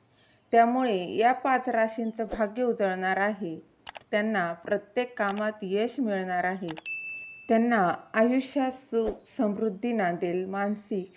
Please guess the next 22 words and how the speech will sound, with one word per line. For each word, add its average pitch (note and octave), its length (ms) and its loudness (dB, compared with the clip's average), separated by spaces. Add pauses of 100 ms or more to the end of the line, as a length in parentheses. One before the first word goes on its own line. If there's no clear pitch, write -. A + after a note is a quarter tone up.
शांती G3 360 -2
मिळेल. F3+ 480 -8 (420)
तर C4 160 4 (140)
अशा C4+ 240 2
त्या C4 140 2
कुठल्या B3+ 460 -2
पाच A#3+ 280 2 (100)
भाग्यवान G3 460 -2
राशी G3 320 -4
आहेत, G3 380 0 (120)
त्या A#3 140 2
जाणून F3+ 440 0
घेऊया. F3+ 460 -2 (720)
त्या A#3 120 8
जाणून B3 400 2
घेण्याआधी A3 840 2
तुम्ही G#3+ 260 2
माझ्या B3+ 360 0
स्वामी G#3 400 0
कृपा A#3+ 360 -4
चॅनलला A3+ 600 0
सबस्क्राईब G3 680 -2